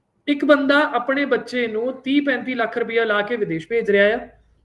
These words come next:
ਉਹਨੇ ਆਪਣੀ ਸਾਰੀ ਉਮਰ ਦੀ ਪੂੰਜੀ ਲਾ ਦਿੱਤੀ ਉਹਨੂੰ ਪਹਿਲੇ ਸਾਲ ਦੀ ਫੀਸ ਭਰਨ ਵਾਸਤੇ, ਉਸ ਤੋਂ ਬਾਅਦ ਉਹ ਆਪਣੇ ਦੂਸਰੇ ਬੱਚੇ ਨੂੰ ਇੰਡੀਆ 'ਚ ਪੜ੍ਹਾ ਵੀ ਰਿਹਾ ਹੈ। ਤੇ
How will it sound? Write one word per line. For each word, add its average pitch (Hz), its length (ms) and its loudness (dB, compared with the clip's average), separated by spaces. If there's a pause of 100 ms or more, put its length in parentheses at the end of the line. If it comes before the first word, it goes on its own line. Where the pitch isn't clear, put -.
(120)
ਉਹਨੇ 247 160 4
ਆਪਣੀ 285 240 2
ਸਾਰੀ 285 400 2
ਉਮਰ 262 300 0
ਦੀ 262 260 -2
ਪੂੰਜੀ 240 440 -4
ਲਾ 196 180 2
ਦਿੱਤੀ 208 280 -2
ਉਹਨੂੰ 233 260 -6
ਪਹਿਲੇ 262 280 4
ਸਾਲ 247 240 2
ਦੀ 233 100 -6
ਫੀਸ 196 260 -10
ਭਰਨ 185 220 -4
ਵਾਸਤੇ, 127 420 -12 (720)
ਉਸ 262 140 6
ਤੋਂ 294 140 4
ਬਾਅਦ 294 160 6
ਉਹ 285 60 0
ਆਪਣੇ 285 180 -4
ਦੂਸਰੇ 285 320 -2
ਬੱਚੇ 269 240 -2
ਨੂੰ 302 100 -4
ਇੰਡੀਆ 262 200 0
'ਚ 262 80 -4
ਪੜ੍ਹਾ 269 260 0
ਵੀ 160 140 -4
ਰਿਹਾ 139 140 -8
ਹੈ। - 180 -16 (720)
ਤੇ 285 260 -6